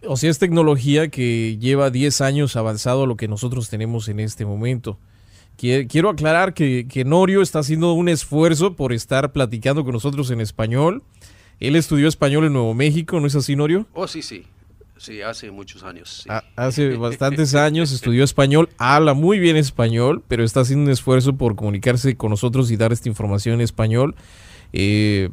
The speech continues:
Speaker 1: recalcar que Norio es de, de origen japonés, ¿verdad? ¿Naciste
Speaker 2: Oh,
Speaker 1: en
Speaker 2: sí, sí.
Speaker 1: Japón?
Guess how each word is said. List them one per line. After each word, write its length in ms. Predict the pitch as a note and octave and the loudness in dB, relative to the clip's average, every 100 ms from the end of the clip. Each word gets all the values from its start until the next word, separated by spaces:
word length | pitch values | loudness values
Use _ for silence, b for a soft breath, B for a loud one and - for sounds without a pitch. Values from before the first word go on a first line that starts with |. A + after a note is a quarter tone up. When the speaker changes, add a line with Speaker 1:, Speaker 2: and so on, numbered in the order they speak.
| - | -6
Speaker 1:
recalcar 580 | A2+ B2 B2+ A2+ C#3 D3 | -4 0 0 2 2 2
que 240 | C#3+ B2+ A2 | 2 2 4
Norio 300 | B2 C3 C#3+ | 4 4 4
es 180 | C3 | 2
de, 160 | - A2 | -4 -4
de 100 | A2+ | 0
origen 280 | A2 B2 B2+ | 2 4 4
japonés, 480 | A#2 - G#2 A#2+ A#2 | 2 0 0 0 0
¿verdad? 300 | F#2+ G2+ C#3+ | 0 0 2
¿Naciste 280 | B2+ B2+ | 2 0
Speaker 2:
Oh, 60 | C3+ | 0
Speaker 1:
en 60 | A#2+ | 0
Speaker 2:
sí, 80 | |
sí. 0 | |
Speaker 1:
Japón? 420 | A2 - B2 E3+ | 0 2 2 2